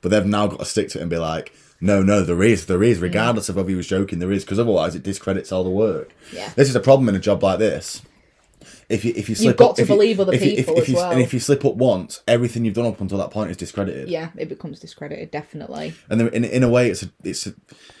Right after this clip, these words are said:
Speaker 1: it's a good field to be in because no one can actually prove if what you're saying is bullshit.
Speaker 2: Yeah.
Speaker 1: Like, no one can. That, that's why this, we're even having this conversation, 'cause you can't prove whether or not what someone says is bullshit.
Speaker 2: Yeah.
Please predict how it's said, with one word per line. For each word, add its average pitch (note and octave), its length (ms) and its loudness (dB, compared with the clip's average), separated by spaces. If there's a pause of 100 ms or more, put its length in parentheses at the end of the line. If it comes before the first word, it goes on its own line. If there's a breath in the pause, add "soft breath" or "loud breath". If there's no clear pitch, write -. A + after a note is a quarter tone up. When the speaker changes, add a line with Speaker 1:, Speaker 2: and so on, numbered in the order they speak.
(220 loud breath)
Speaker 1:
it's - 220 -6
a G2+ 40 -4
good A#2 340 2
field A2+ 360 0
to G#2+ 100 -4
be G#2+ 260 2
in E2+ 100 -4
because G2+ 480 -4
no A2 240 2
one G#2+ 260 2
can G2+ 300 -4
actually G2+ 340 -4
prove G#2 280 0
if F2 100 -6
what G2+ 140 -4
you're F2+ 140 -2
saying F#2+ 220 -2
is E2 80 -2
bullshit. F#2+ 560 -4
Speaker 2:
Yeah. F2+ 260 -4
Speaker 1:
Like, - 120 -8
no G2+ 160 0
one G#2+ 160 0
can. G2 240 -4 (320 loud breath)
That, A#2+ 180 4
that's C3 240 2
why A2+ 180 4
this, G2 200 -4
we're G#2+ 300 2
even G2+ 120 0
having G2 140 -2
this F#2+ 100 -4
conversation, G2+ 560 -2
'cause E2 140 -6
you F2 80 -4
can't G#2+ 240 -4
prove G#2+ 300 0
whether F#2 180 0
or F#2 80 0
not F#2+ 160 -4
what - 140 -12
someone F#2 260 -4
says F#2+ 240 -4
is D#2+ 100 -8
bullshit. F#2 540 -4
Speaker 2:
Yeah. E3+ 300 -6